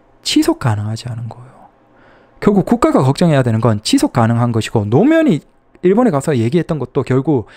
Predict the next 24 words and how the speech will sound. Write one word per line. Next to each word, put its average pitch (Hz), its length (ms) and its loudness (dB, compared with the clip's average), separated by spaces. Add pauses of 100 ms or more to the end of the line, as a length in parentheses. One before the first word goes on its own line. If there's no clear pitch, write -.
(160)
한국과 233 340 -2
일본이 131 260 -4
미래를 143 600 0
위해서, 110 460 -2 (380)
긍정적인 240 540 2
미래의 165 260 0
관계를 151 340 -4
위해서 107 200 -4
같이, - 400 -6
양국이 123 360 -4
같이 - 320 -6
나가자는 135 440 -4
거예요. 120 340 -8 (480)
현재가 330 340 2
아니라 135 220 0
미래를 247 320 2
위해서 208 180 0
가자라는 - 1160 -2
그런 302 360 -2
관점에서 175 540 -2
결국 139 340 0
우리가 117 220 -4
과거가 135 600 -4 (840)
힘들지만 156 640 -2